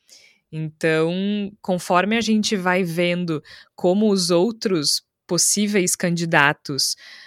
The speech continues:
ãh, se movimentam e a imagem melhora ou piora, a situação vai ficando cada vez mais feia pra Bolsonaro, na verdade, né?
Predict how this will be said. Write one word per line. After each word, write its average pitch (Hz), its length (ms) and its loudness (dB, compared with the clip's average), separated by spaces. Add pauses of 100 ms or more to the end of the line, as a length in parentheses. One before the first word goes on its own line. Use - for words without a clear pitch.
(180)
ãh, 147 400 -4
se - 240 -2
movimentam 165 1000 -2
e 143 320 -6
a 143 100 -4
imagem 151 480 -2
melhora 156 540 0
ou 151 60 -2
piora, 160 600 -2
a 214 80 -4
situação 208 380 -4
vai 233 140 0
ficando 233 260 -4
cada 214 180 2
vez 254 200 -2
mais 302 300 -4
feia 214 280 2
pra 135 100 -8
Bolsonaro, 131 560 -6
na 131 120 -10
verdade, 127 500 -8
né? - 140 -18